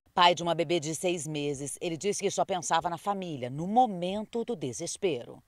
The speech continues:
Nós estamos no exato local onde aconteceu o crime por volta das sete horas da noite em São Bernardo do Campo. As imagens mostram, né, o momento, então, que a vítima, que vem de moto, ela é abordada, o homem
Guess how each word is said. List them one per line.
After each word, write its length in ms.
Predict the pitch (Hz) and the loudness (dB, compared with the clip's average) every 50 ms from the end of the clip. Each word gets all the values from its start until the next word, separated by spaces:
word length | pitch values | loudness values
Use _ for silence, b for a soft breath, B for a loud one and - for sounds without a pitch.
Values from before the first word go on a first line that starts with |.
| _ _ _ | _ _ _
Nós 200 | - 214 247 202 | 0 2 4 4
estamos 340 | 233 - - 277 269 254 - | 4 6 6 6 6 4 6
no 80 | 254 254 | 6 6
exato 460 | 247 180 156 226 226 285 - - 285 | 6 6 8 8 8 8 6 2 2
local 400 | 247 220 - - 220 233 247 - | 2 2 4 6 6 6 6 4
onde 240 | - 233 233 208 226 | 0 -4 -2 0 0
aconteceu 640 | 220 - - 233 208 - 214 185 - - - 214 | 0 0 0 -2 -2 -2 -2 -2 -2 0 0 0
o 40 | 196 | 0
crime 280 | - - 202 233 226 - | 0 -2 -4 -4 -4 -4
por 120 | - 190 | -4 0
volta 240 | 165 220 208 214 233 | 0 2 2 2 0
das 240 | 214 220 208 - - - | 0 0 -2 -4 -6 -10
sete 500 | - - - 262 285 294 - - - 247 | -4 2 4 4 4 4 2 2 6 8
horas 240 | 226 220 214 185 | 8 8 8 6
da 100 | - 190 | 4 2
noite 280 | 175 175 208 220 - - | 2 2 2 0 0 -2
em 40 | 220 | -4
São 240 | - - - 220 208 | -2 -2 -2 0 2
Bernardo 440 | 190 214 180 185 180 180 165 - | 2 2 2 2 2 0 0 -2
do 80 | 160 175 | -8 -10
Campo. 400 | - - 143 131 123 117 - - B B B B B B B | -8 -6 -6 -6 -6 -6 -10 -16 B B B B B B B
As 140 | B 156 143 | B -4 -2
imagens 600 | 175 170 170 196 226 233 214 165 - 170 147 - | 0 2 4 4 4 2 0 -2 -4 -4 -6 -2
mostram, 480 | 160 170 180 196 196 190 - 151 127 131 | 0 2 2 2 0 0 -4 -6 -4 -2
né, 180 | 143 151 165 - b b b b b | -2 -2 -2 -4 b b b b b
o 60 | 165 | -2
momento, 400 | 175 170 170 180 202 233 - 214 | 0 2 4 6 4 4 4 2
então, 180 | 190 196 196 185 | -2 -2 -2 0
que 140 | - - | 4 6
a 80 | 214 226 | 6 6
vítima, 460 | 190 127 180 196 226 - - 269 240 | 4 2 0 0 0 0 0 0 0
que 100 | - 202 | 0 0
vem 180 | 151 170 175 170 | 2 2 0 0
de 140 | - 190 185 | 0 -2 -2
moto, 560 | 175 180 180 185 208 254 - - 262 254 - b b b b b b b b | 2 6 6 6 6 4 2 -6 -10 -10 -10 b b b b b b b b
ela 220 | 156 165 170 170 | 2 4 6 6
é 100 | 170 170 | 6 6
abordada, 680 | 170 170 156 135 226 208 - 165 165 156 175 220 208 214 | 6 6 4 2 0 -2 0 0 2 2 2 2 2 0
o 80 | 190 165 | 2 2
homem 240 | 160 170 175 190 | 2 0 0 -4